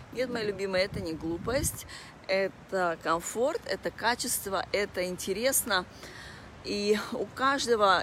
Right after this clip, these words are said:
из нас есть, э, то, что ему приносит, э, ему или ей приносит максимальное наслаждение. Для меня максимальное наслаждение — это быть, э, рядом вот с такой природой.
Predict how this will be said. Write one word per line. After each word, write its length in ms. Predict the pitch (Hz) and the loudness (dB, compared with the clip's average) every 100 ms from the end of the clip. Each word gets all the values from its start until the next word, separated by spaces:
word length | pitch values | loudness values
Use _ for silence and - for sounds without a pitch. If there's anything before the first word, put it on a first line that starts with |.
| - | 2
из 160 | 190 | -6
нас 460 | 190 214 285 - - 175 | -2 0 0 0 -4 -2
есть, 560 | 214 226 - - - | 0 2 0 -2 -2
э, 240 | 196 185 180 - | -2 -2 -4 -2
то, 120 | 226 | -2
что 180 | - 190 | 0 -2
ему 180 | 196 | -4
приносит, 580 | 185 185 185 202 208 190 - - | -6 -6 -4 -2 -2 -4 -8 -6
э, 240 | 175 170 | -4 -4
ему 320 | 160 180 208 208 | -4 -4 -4 -4
или 120 | 180 | -4
ей 180 | 180 196 | -2 -4
приносит 500 | 185 180 185 - - | -4 -6 -6 -6 -8
максимальное 560 | 170 - 180 180 175 | -6 -4 -4 -4 -6
наслаждение. 680 | 160 170 - 180 - - - - - - - - - | -8 -8 -6 -8 -8 -10 -12 -16 -18 -16 -16 -18 -10
Для 100 | 170 | -4
меня 240 | 185 220 285 | -2 0 0
максимальное 540 | 247 - 202 196 185 | 0 -2 0 0 0
наслаждение — 680 | 175 170 180 - 190 226 202 - | -4 -4 -6 -2 -2 0 -2 -2
это 120 | 165 | -2
быть, 580 | 170 190 185 - - 185 | 0 0 2 -2 -4 -2
э, 300 | 170 160 170 - - - - | -4 -4 -6 -12 -16 -14 2
рядом 340 | 190 196 190 | 6 6 6
вот 140 | 175 170 | 2 -2
с 80 | |
такой 260 | - 170 196 | -4 -2 -2
природой. 720 | 196 175 165 156 160 165 165 | 2 2 4 2 2 0 -2